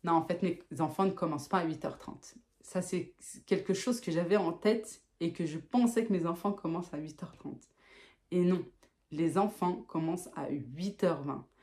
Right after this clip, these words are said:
Je vous explique. Le portail de l'école ouvre à huit heures vingt et ferme à huit heures trente. Alors, il ne commence pas à huit heures trente. On est d'accord ?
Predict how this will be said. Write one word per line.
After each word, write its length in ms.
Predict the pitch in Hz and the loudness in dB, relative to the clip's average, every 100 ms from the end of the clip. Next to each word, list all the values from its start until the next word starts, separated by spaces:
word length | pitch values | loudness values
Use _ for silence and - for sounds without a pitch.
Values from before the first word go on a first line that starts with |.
| - - _ | -20 -20 _
Je 160 | - 170 | -12 -4
vous 140 | 170 | 0
explique. 560 | 190 - 143 - - _ _ _ _ _ | 0 -2 -10 -12 -18 _ _ _ _ _
Le 140 | 160 - | -4 2
portail 420 | 233 233 233 214 | 2 6 4 6
de 100 | 196 | 4
l'école 500 | 180 175 196 202 - | 2 0 0 0 -2
ouvre 420 | 196 180 135 - - - | -4 -2 -4 -8 -14 -8
à 120 | 151 | -6
huit 360 | 139 139 180 214 | -4 -6 -2 2
heures 180 | 190 | 2
vingt 320 | 170 185 285 - _ _ _ _ _ _ _ _ - | 2 0 0 -6 _ _ _ _ _ _ _ _ 0
et 140 | 180 | 0
ferme 500 | - - 285 277 214 - | -2 4 8 8 6 2
à 80 | |
huit 260 | 165 160 - | 0 0 -2
heures 160 | 180 - | -4 -6
trente. 320 | - 131 - - | -12 -12 -12 -8
Alors, 200 | 156 - | -4 0
il 100 | 170 | 0
ne 80 | |
commence 760 | 175 - 285 320 302 277 240 - | -2 2 6 8 10 8 6 2
pas 200 | - 277 | 2 4
à 100 | 190 | 4
huit 300 | 170 160 - | 2 -2 -4
heures 160 | 117 | -6
trente. 400 | - - - - - - | -8 -12 -12 -16 -18 -8
On 60 | 147 | 0
est 40 | |
d'accord ? 560 | 147 233 190 160 - | 2 4 4 0 -2